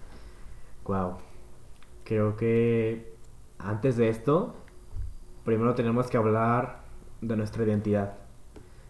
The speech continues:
de nuestra esencia, vaya, de cómo somos como persona con nosotros mismos. Pero ¿cómo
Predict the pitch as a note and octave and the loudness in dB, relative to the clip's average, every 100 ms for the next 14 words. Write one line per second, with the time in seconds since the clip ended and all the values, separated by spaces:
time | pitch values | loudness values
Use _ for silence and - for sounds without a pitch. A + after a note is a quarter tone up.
0 | - A#2 A2+ G#2+ G#2+ A#2 G#2+ G#2+ G#2 G2+ | -2 2 4 2 0 2 4 4 4 2
1 | F#2+ - - A2 - C3 C3+ C3 B2 A2 | -2 -4 -6 -6 2 4 4 4 4 4
2 | A#2 A#2+ A#2 G#2 - - - - A2+ A2 | 6 6 6 2 -4 -12 -12 -4 0 4
3 | B2+ C#3 C#3 D3+ D#3+ - B2+ A#2+ A2+ A2+ | 4 6 6 6 4 0 0 2 0 2
4 | B2 B2+ C#3+ E3+ - B2+ A2 - - C3+ | 4 6 4 2 -2 0 6 8 8 6
5 | B2 A2 A2 G2+ G2+ - - - - - | 2 0 0 -4 -4 -12 -18 -18 -18 -18
6 | - - - - - - - - - - | -18 -18 -18 -20 -18 -18 -18 -18 -14 2
7 | C#3+ C#3 C3+ D3+ D#3 D#3+ F3+ F#3+ - | 4 6 6 8 10 8 8 4 -4